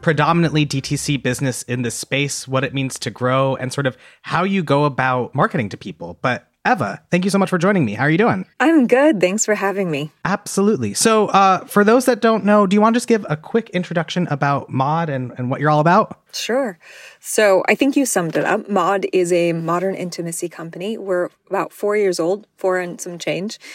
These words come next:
Speaker 2: Um, we're based in New York. And really what makes Mod unique and exciting and fun to work on is the fact that we are built on inclusivity, and that is very much who our audience is. We are a pretty gendered split audience.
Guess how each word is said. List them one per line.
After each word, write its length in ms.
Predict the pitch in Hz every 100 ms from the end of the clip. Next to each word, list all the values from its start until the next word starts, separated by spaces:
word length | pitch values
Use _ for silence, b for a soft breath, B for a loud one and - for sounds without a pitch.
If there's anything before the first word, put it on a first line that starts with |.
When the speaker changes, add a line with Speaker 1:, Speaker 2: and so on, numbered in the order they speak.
| B B B
Speaker 2:
Um, 380 | 165 160 156 -
we're 120 | 190
based 280 | 180 185 -
in 80 | 220
New 80 | 196
York. 400 | 165 170 240 - -
And 500 | - 185 185 180 180 160 _ _ _ _
really 300 | 208 302 311
what 160 | 262 196
makes 320 | 202 214 - - -
Mod 480 | 196 175 180 180 180 b b b b
unique 460 | 190 196 233 233 -
and 160 | 190 175
exciting 460 | 170 190 180 185
and 160 | 180 180
fun 360 | 175 170 170 -
to 100 | -
work 220 | 196 208
on 220 | 190 180 180
is 200 | 185 180
the 80 | 185
fact 340 | 180 180 -
that 200 | 170 151 _ B B B -
we 140 | 247
are 60 | 247
built 260 | 240 247 -
on 100 | 226
inclusivity, 840 | 226 214 208 - 175 175 220 285 -
and 100 | 190
that 120 | 185
is 160 | 185 185
very 200 | 180 190
much 360 | 185 165 - _
who 180 | 214 190
our 200 | 175 -
audience 400 | 165 170 180 175
is. 240 | 175 214 180
We 140 | 180
are 320 | 170 170 165 _ _ _ _ _
a 80 | 180 170
pretty 240 | - 226 208
gendered 400 | 170 170 180 165
split 220 | - 170
audience. 540 | 233 247 233 208 214